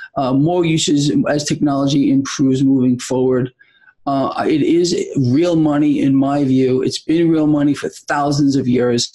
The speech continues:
No central banker is gonna tell me it's not real money. And the more that I hear that, uh, the more I realize that I need to be holding it. It's the truth.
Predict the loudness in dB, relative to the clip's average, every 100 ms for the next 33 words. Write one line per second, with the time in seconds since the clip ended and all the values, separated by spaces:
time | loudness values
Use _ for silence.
0 | -18 -6 -2 0 0 -2 -2 -2 -2 -2
1 | -2 0 0 -2 -2 0 2 0 0 0
2 | 0 -4 -10 _ _ _ -4 0 0 0
3 | 0 -4 -6 -18 -6 -2 0 2 0 0
4 | -2 -4 -4 -2 0 -2 -4 -6 -12 _
5 | _ _ -6 -4 -2 -2 0 0 0 0
6 | 0 0 0 0 -2 -4 -2 0 2 0
7 | 0 -2 0 0 -2 0 0 -2 -6 -10
8 | -4 -2 -2